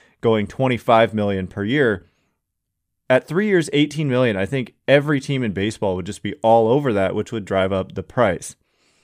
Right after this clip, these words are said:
So I have predicted basically five years, a hundred and ten-ish million. So I think E S P N at five years, one oh five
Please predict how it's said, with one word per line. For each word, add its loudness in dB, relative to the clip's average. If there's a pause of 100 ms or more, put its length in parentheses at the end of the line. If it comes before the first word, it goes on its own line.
(1080)
So 2
I 8
have 0
predicted -2
basically 2
five 2
years, 0
a -6
hundred -2
and -4
ten-ish 0
million. 2
So 0
I 2
think -4
E -2
S 0
P -2
N 2
at -2
five 2
years, -4
one -4
oh -4
five 0